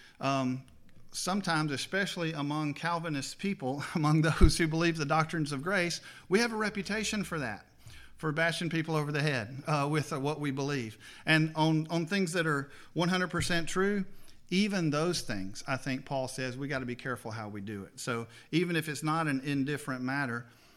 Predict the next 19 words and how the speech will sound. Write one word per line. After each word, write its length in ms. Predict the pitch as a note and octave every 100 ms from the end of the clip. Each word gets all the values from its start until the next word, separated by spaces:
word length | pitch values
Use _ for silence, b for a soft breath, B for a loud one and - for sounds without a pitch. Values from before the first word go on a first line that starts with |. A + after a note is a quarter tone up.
| B
uh, 160 | C3+ B2+
we 200 | C3+ D#3
should 180 | D#3 C#3
have 240 | C#3 C3
grace 640 | A#2+ C3+ D#3 D#3+ D#3 - - -
and 220 | C3 A#2
mercy, 600 | B2 E3 D3+ - D#3 D#3 - -
and 260 | A#2+ A#2 A#2+ B B -
we 120 | C3
should 180 | C3 C3
try 220 | D3 C#3+
to 80 | C3+
be 200 | C#3+ C3+
peaceful 560 | C#3+ E3 D#3 D#3+ D3
as 120 | C3
much 280 | C#3 D3+ D#3
as 140 | D#3 C#3
we 120 | C#3
can, 500 | - D#3+ C#3+ B2 B2+